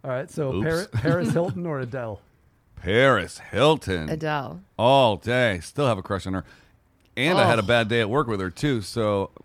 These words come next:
Speaker 2: she beat the list.
Speaker 3: Oh.
Speaker 2: She gets her makeup done laying down on her back
Speaker 3: I'm
Speaker 2: while
Speaker 3: not
Speaker 2: she
Speaker 3: surprised.
Speaker 2: sleeps.
Speaker 3: She does a lot of things on her back.
Speaker 2: Wow.
Speaker 3: <sighs> One night in Paris.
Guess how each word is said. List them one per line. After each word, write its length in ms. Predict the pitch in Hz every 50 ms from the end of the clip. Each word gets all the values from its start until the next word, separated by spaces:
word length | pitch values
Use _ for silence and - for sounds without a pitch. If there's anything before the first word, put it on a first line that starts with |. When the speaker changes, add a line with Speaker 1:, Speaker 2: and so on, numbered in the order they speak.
| _ _
Speaker 2:
she 260 | - - - 143 151
beat 540 | 117 - - - 69 78 - 117 120 113 -
the 100 | 104 95
list. 480 | 104 131 139 104 87 - - - - _ _ _ _ _ _ - -
Speaker 3:
Oh. 440 | 160 175 180 170 147 - - - - - _ _ _ _ _ _ _ _ _ _ _ - _
Speaker 2:
She 140 | _ - - 120
gets 140 | 160 -
her 60 | 170 143
makeup 260 | 117 117 120 139 107
done 180 | 135 135 131
laying 220 | 117 110 110 110 107
down 160 | 101 101 101
on 80 | 101 101
her 80 | 92
back 400 | 85 90 85 90 92 87 - _ _ _ _ -
Speaker 3:
I'm 100 | 165 185
Speaker 2:
while 100 | 190 185
Speaker 3:
not 80 | 160
Speaker 2:
she 120 | - - 160
Speaker 3:
surprised. 520 | - - 156 156 156 151 151 139 127 135
Speaker 2:
sleeps. 60 | -
Speaker 3:
She 120 | - 156 151
does 240 | 156 151 147 143 156
a 40 |
lot 180 | 147 139 143 143
of 60 | 147
things 200 | - 131 131 131
on 80 | 131 131
her 60 | 127
back. 380 | 123 123 123 127 135 _ - _ _ _ _ _ _
Speaker 2:
Wow. 1700 | 82 73 64 76 76 76 76 76 76 76 76 73 73 71 71 71 71 71 71 71 73 71 71 71 69 69 69 69 69 67 67 58 50 - - - - - - - _
Speaker 3:
<sighs> 360 | - - - - - _ -
One 220 | - 160 151 165 175
night 140 | 175 175
in 100 | 190 214
Paris. 840 | 196 - 233 240 247 233 196 208 180 202 196 185 - - - - -